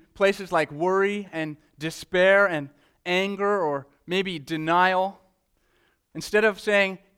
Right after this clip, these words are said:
"I'm, I'm just gonna fix this myself," or instead of just putting it out of mind altogether, instead of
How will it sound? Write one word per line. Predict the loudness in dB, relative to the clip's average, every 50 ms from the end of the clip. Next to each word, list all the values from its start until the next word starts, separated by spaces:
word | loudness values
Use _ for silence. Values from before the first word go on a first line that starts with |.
| _ _ -2
"I'm, | -2 -2 -2 -2
I'm | -2 -2 -2 -2
just | -6 -6 -4
gonna | -2 -2 -2 -2
fix | -6 -8 -6 0 0 0 0 -2 -6 -2
this | 0 2 2 2 0 -2
myself," | -2 0 0 0 -2 -4 0 4 6 6 8 6 4 2 -2 -10
or | -14 -14 -14 _ _ _ _ -12
instead | -10 -10 -8 -4 -2 0 0
of | -2 -4
just | -8 -16 -20 -20 _
putting | -6 -2 -2 0 0 0
it | -2 -2 -4 -6 _ _ _ _ _ _ 0
out | 4 4 4 6 4
of | 2 0 -4 -12 _ _ _ _
mind | -6 0 2 2 4 4 2 2 2
altogether, | 2 2 2 0 -6 -6 -2 0 2 2 2 0 -2 -4
instead | -4 -6 -8 -6 -4 -2 -2
of | -2 -2 -6